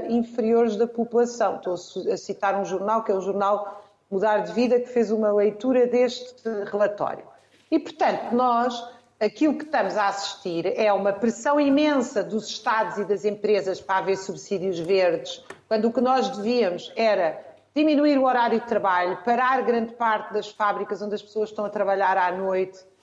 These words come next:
diminuir o trabalho, acabar com o trabalho noturno, a não ser aquele que é essencial, como médicos e outros, é termos cidades pequenas, bons transportes públicos, em vez das pessoas estarem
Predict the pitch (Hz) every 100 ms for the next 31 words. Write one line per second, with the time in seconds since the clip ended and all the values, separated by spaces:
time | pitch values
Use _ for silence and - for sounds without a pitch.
0 | _ _ 247 254 254 254 254 233 233 226
1 | 220 208 196 - - 202 285 214 202 190
2 | 190 190 180 226 214 185 180 - 180 175
3 | 185 175 170 - 160 - 185 247 247 170
4 | 160 165 190 190 185 151 156 170 170 180
5 | 175 180 - _ _ _ _ - 269 262
6 | 214 - 277 277 262 226 - - 269 254
7 | 254 254 - - 220 202 202 196 202 277
8 | 269 254 240 - 240 233 - 220 190 208
9 | 214 208 220 226 - - 226 - 220 208